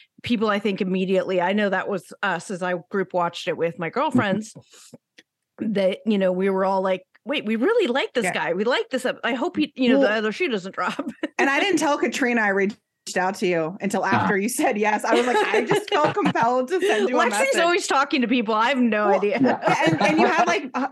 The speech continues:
Speaker 3: you had, uh, you know, very minimal followers. I'm like, "I don't even know if this is the real account, but we'll see what
Speaker 2: Mm-hmm.
Speaker 3: happens." And so I'm
Speaker 2: Yeah,
Speaker 3: glad
Speaker 2: yeah.
Speaker 3: I did, 'cause you, you're awesome. You're
Speaker 1: Yeah.
Speaker 3: amazing.
Speaker 2: You know, it's funny. I, I, I have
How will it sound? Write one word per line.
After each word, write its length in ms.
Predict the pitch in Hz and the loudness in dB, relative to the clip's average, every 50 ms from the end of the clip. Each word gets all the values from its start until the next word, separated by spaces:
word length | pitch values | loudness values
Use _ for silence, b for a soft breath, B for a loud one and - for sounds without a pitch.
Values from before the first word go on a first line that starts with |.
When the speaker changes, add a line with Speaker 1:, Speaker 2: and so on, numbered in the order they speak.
| - 262 | -4 -4
Speaker 3:
you 140 | 269 277 370 | 0 0 0
had, 200 | 302 262 226 - 233 | 0 0 -4 -4 -6
uh, 40 | |
you 120 | 247 262 254 | -4 -2 -2
know, 140 | 240 220 220 | -2 -2 -2
very 200 | 240 240 247 240 | 0 0 0 0
minimal 360 | 240 214 208 226 220 214 214 | 0 -2 -2 -4 -4 -6 -4
followers. 400 | - 190 196 202 220 240 247 247 | -2 -2 -2 0 0 -2 -4 -4
I'm 60 | 233 | -6
like, 100 | 226 233 - | -8 -8 -6
"I 60 | - 320 679 | -4 -2 0
don't 100 | 554 453 | 0 0
even 140 | 381 339 285 | 0 0 0
know 120 | 262 254 247 | 2 0 0
if 80 | 233 | 0
this 160 | 254 240 247 | -2 -4 -4
is 120 | 262 277 240 | -4 -8 -6
the 100 | - 220 | -6 -4
real 220 | 220 240 240 226 202 | -2 0 0 0 0
account, 420 | 196 - 262 254 247 202 175 - | -2 -2 -2 -2 -2 -2 -2 -4
but 100 | 233 233 | -6 -4
we'll 100 | 294 415 | -4 -4
see 140 | - 392 370 | -2 -2 0
what 100 | 330 247 294 | 0 0 0
Speaker 2:
Mm-hmm. 60 | 320 | 0
Speaker 3:
happens." 640 | 330 220 - - 185 180 180 180 190 190 196 - - | -2 -2 -4 -4 -6 -6 -6 -8 -10 -12 -12 -14 -8
And 160 | - 208 - | -2 2 2
so 80 | - | 4
I'm 80 | - 226 | 4 4
Speaker 2:
Yeah, 60 | 226 | 4
Speaker 3:
glad 140 | 247 240 233 | 2 2 2
Speaker 2:
yeah. 40 | 226 214 | 2 0
Speaker 3:
I 40 | |
did, 220 | 208 208 202 185 185 | 0 0 -2 -2 0
'cause 140 | 254 220 214 | -2 -2 -2
you, 280 | 220 226 220 202 165 _ _ _ _ - - - | -2 -4 -4 -8 -12 _ _ _ _ -20 -14 -4
you're 180 | - 208 208 147 | -2 0 2 2
awesome. 520 | 175 156 147 - - 143 127 131 175 180 _ _ _ _ - | 2 2 0 -2 -6 -8 -8 -8 -8 -10 _ _ _ _ -8
You're 240 | 202 185 185 175 170 | -6 -4 -2 0 2
Speaker 1:
Yeah. 140 | 165 - 160 170 | 4 4 4 4
Speaker 3:
amazing. 180 | 185 185 180 170 _ _ _ _ _ - | 2 0 -4 -6 _ _ _ _ _ -2
Speaker 2:
You 100 | 139 151 | 0 0
know, 120 | 156 156 156 160 | 2 2 2 0
it's 220 | 165 156 - - | -2 -2 -4 -4
funny. 280 | - 170 160 160 143 139 | -4 -2 0 0 -2 -2
I, 240 | 143 143 139 135 139 _ - | -2 -4 -4 -4 -6 _ -4
I, 260 | 135 143 143 135 - _ - - | -2 -2 -2 -2 -6 _ -8 -6
I 80 | 143 | -6
have 320 | 131 120 147 175 180 - | -4 -2 0 0 -2 -2